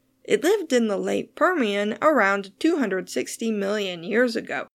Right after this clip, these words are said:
and its fossils have been found in parts of Russia. It was named not to mess with people who kept seeing Divinosaur and thinking dinosaur, but after the northern Divina River.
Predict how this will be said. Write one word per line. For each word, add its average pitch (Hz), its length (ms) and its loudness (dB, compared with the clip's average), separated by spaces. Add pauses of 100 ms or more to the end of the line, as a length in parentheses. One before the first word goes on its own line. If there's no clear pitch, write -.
(220)
and 202 200 2
its - 180 -6
fossils 294 540 0
have 233 220 -2
been 302 180 0
found 185 340 -4
in 262 160 2
parts - 320 -6
of 160 160 -6
Russia. - 460 -2 (460)
It - 180 2
was 208 240 0
named 302 560 2
not 302 380 2
to 214 100 -2
mess 196 460 -2
with 254 240 -4
people 285 420 0
who 220 140 2
kept - 340 -4
seeing 220 380 -2
Divinosaur 226 840 0
and 190 240 -4
thinking 196 460 -8
dinosaur, 269 760 -2 (180)
but 233 160 4
after 294 420 0
the 262 140 0
northern 202 540 0
Divina 190 440 0
River. 208 460 0